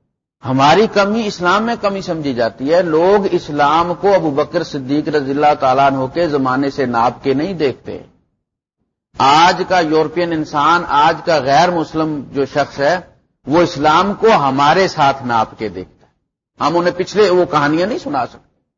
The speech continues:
Once upon a time امیر ایسا ہوا کرتا تھا، وہ آج کے امیروں کو دیکھتے ہیں، کتنے رائٹس دیتے ہیں۔ وہ جی، ایک شخص مسجد میں اٹھ کے عمر ابن الخطاب رضی اللہ تعالیٰ عنہ سے حساب لے لیتا تھا، "یہ دو چادریں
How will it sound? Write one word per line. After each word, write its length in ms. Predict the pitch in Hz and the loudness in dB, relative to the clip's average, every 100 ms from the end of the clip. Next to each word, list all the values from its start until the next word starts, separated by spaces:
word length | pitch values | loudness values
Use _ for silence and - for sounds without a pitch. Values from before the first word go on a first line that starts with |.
| _ _ 127 | _ _ 0
Once 380 | 165 165 147 | 2 2 -2
upon 280 | 147 139 147 | 0 0 0
a 60 | 151 143 | 0 2
time 220 | 143 135 107 - _ _ _ | 0 0 -4 -12 _ _ _
امیر 380 | - 156 160 156 | -2 2 4 4
ایسا 260 | 147 147 156 | 4 2 2
ہوا 220 | 147 143 | 2 0
کرتا 360 | 143 127 139 135 | 0 -4 -2 -2
تھا، 120 | 147 | 0
وہ 140 | 147 160 | 0 4
آج 300 | 180 190 160 | 4 4 2
کے 100 | 175 | 2
امیروں 340 | 156 151 147 | 2 0 -2
کو 120 | 131 123 | -4 -4
دیکھتے 380 | 113 107 - | -6 -8 -12
ہیں، 100 | - - | -16 -10
کتنے 280 | 135 143 151 | -8 -4 0
رائٹس 480 | 135 131 127 131 113 | 2 0 -2 -8 -8
دیتے 280 | 110 - | -8 -10
ہیں۔ 160 | 107 _ _ _ _ _ _ _ _ _ _ | -16 _ _ _ _ _ _ _ _ _ _
وہ 100 | 214 | -2
جی، 140 | 135 151 | 2 2
ایک 120 | 147 | 2
شخص 180 | 165 151 | 0 0
مسجد 280 | 143 131 | -4 -2
میں 200 | 147 151 | -2 0
اٹھ 140 | 147 - | -2 0
کے 120 | 147 | 0
عمر 260 | 123 147 139 - - | 0 0 -4 -6 -8
ابن 400 | 123 120 139 147 | -6 -2 -2 -2
الخطاب 560 | 139 135 - 139 135 | -2 -4 2 2 2
رضی 160 | 127 127 | -2 0
اللہ 160 | 139 131 | 0 0
تعالیٰ 180 | 131 135 | 2 0
عنہ 120 | 131 131 | 0 -2
سے 120 | 131 | -4
حساب 340 | 117 123 123 127 | -2 0 0 0
لے 140 | 127 | -2
لیتا 260 | 123 120 117 | -2 -2 -2
تھا، 120 | 120 | -2
"یہ 140 | 113 | -4
دو 200 | 110 120 | -4 -6
چادریں 400 | 117 123 113 120 | -4 -4 -4 -8